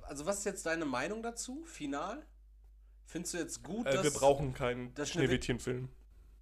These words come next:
Speaker 1: Ja, den brauchen wir ohnehin nicht, aber wenn er gemacht wird, finde ich, sollte Schneewittchen
Speaker 2: Dann darf der doch, dann sollte
Speaker 1: Dann
Speaker 2: der, glaub ich, anders heißen, oder?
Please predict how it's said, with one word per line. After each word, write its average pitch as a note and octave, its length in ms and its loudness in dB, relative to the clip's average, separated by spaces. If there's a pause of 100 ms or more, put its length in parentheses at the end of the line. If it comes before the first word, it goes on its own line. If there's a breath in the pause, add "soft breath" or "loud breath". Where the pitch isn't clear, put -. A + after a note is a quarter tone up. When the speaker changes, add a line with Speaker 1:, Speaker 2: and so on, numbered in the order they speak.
(220)
Speaker 1:
Ja, D#3+ 200 -2
den F3 240 0
brauchen A#3 320 2
wir G#3+ 100 0
ohnehin G#3 240 0
nicht, C#3 100 -6
aber C3+ 200 -2
wenn F#3+ 140 2
er F#3 100 2
gemacht C#3 380 -4
wird, A3+ 140 -6
finde A3 260 -6
ich, A3+ 140 -8
sollte E3 320 -4
Schneewittchen G3 840 -6
Speaker 2:
Dann C#3+ 200 2 (100)
darf D3+ 220 2
der F#3 140 4
doch, D3 260 4
dann C3 160 -2
sollte C#3+ 200 2
Speaker 1:
Dann D3+ 80 2
Speaker 2:
der, C#3+ 100 4
glaub D3 140 4
ich, D3 100 0
anders D3+ 320 -2
heißen, D#3 400 -4
oder? E3 340 -4